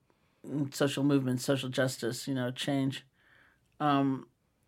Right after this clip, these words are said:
especially 'cause I'm asked so much about it these days, you know, like, how can your inner work,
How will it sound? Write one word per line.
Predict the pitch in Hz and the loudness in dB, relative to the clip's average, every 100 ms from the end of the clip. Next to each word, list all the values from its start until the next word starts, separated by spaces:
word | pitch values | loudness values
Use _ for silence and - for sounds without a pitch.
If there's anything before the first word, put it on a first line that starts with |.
| _ - | _ -8
especially | - 185 175 | 2 4 4
'cause | 156 139 | 0 0
I'm | 127 | 2
asked | 135 135 | 2 0
so | 156 | -2
much | 135 131 131 - - | 0 0 -2 -10 -8
about | 127 127 117 127 | -6 -2 -2 -2
it | 117 120 | -6 -10
these | 135 131 | -8 -8
days, | - 123 117 120 | -4 -4 -4 -4
you | |
know, | 127 117 | -4 -2
like, | 127 - | -6 -6
how | 123 | -8
can | - 131 | -4 -4
your | 120 | -4
inner | 131 135 | -2 -2
work, | 131 123 127 - | 0 -2 -4 -10